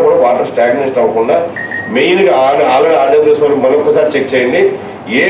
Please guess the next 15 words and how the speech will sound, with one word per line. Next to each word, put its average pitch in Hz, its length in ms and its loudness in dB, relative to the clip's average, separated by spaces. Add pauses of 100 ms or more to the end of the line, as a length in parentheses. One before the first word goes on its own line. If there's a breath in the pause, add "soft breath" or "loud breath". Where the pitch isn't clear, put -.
(120)
పైప్ 160 300 2
లైన్ 151 300 2
కూడా 156 160 2
ఏ 156 180 2
మురుకుతుంట 139 580 0
నీళ్ళు 135 300 0
ఉన్న, 131 160 0
వాటర్ 123 460 0
స్టాండ్ 127 280 0
ఉన్న 123 140 0
దగ్గర 117 280 0 (220)
వాటర్ - 320 0
పైప్ - 200 0 (120)
లేకుండా 135 340 0
చూడండి. 117 400 -2